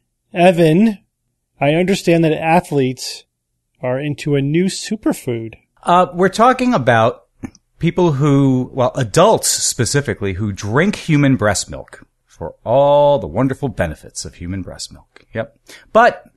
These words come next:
Speaker 2: the news is that health experts in Britain last week, they raised flags of caution against the perceived <laughs> benefits of adults drinking human breast milk.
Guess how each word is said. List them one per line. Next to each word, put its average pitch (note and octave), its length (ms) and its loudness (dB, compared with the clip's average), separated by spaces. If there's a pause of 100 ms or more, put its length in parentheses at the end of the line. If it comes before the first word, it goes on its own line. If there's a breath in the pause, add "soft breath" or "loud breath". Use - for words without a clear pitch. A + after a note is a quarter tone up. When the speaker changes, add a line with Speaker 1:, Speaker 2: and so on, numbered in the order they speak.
(220)
Speaker 2:
the A2+ 80 -4
news F3 340 2
is F#2 160 -2
that G2 220 -2
health D#3 320 0
experts G#2+ 500 -2
in F#2+ 140 0
Britain B2 340 0
last F2 340 -4
week, G#2+ 300 -8 (480)
they D#3+ 120 -4
raised G2+ 360 -4
flags A2 400 -4
of - 80 -8
caution A2 480 -4
against F#2+ 460 -6
the C#3 80 -6
perceived C3 540 0
<laughs> A#2 40 2
benefits D3 640 -2 (580 loud breath)
of C3 400 4 (140)
adults D3+ 460 0
drinking B2 400 -2
human G#2+ 320 -2
breast G2 320 -4
milk. D2 320 -12